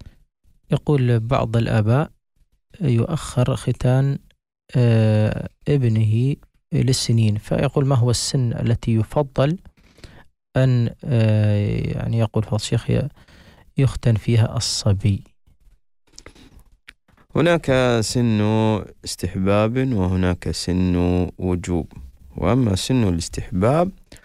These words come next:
Speaker 2: فهو الذي يكون في صغره وفي سابع يومه، سواء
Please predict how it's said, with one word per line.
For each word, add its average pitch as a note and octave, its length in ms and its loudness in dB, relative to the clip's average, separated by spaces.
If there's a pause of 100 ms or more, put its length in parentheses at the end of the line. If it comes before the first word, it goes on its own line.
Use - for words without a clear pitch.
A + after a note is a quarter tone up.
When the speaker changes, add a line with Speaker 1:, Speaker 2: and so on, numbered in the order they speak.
(280)
Speaker 2:
فهو B2 640 0
الذي G#2+ 460 0
يكون G#2+ 440 0
في F#2 300 -2
صغره G2 760 0
وفي F#2 580 0
سابع F#2+ 460 0
يومه، F2 920 0 (1400)
سواء B2 400 0